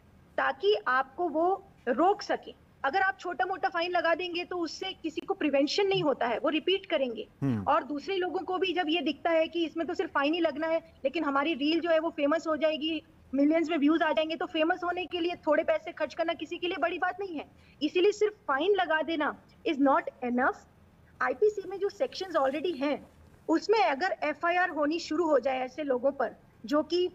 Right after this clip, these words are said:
Speaker 1: अपनी भी जान खतरे में डाल रहे हैं और लोगों की भी सड़क पर जान खतरे में डाल रहे हैं और उनकी रील को जो देख रहे हैं, उन व्यूअर्स को भी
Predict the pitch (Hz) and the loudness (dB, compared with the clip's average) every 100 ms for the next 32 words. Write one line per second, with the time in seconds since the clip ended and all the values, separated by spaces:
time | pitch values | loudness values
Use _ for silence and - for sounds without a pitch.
0 | - - 277 - 330 349 285 320 330 311 | -8 -4 -4 -2 -2 0 0 0 0 -4
1 | 349 294 330 302 311 320 330 339 - - | -4 -2 2 2 2 -2 -4 -14 -20 -16
2 | - 269 320 330 320 339 - 302 359 320 | 0 2 2 2 -2 -4 -4 -4 -2 2
3 | 320 339 320 311 320 311 311 330 330 294 | 0 0 -2 0 0 -2 -2 -2 2 2
4 | 294 311 320 - - 262 330 392 403 415 | 2 0 -2 -10 -4 2 2 0 -4 -4
5 | 302 320 359 466 403 302 254 330 339 349 | -2 -6 -6 -4 -4 -2 -2 -2 0 -2
6 | 302 220 - - 359 240 254 320 403 - | 0 -4 -8 -2 0 2 4 4 2 0
7 | 381 381 403 403 | 0 4 2 2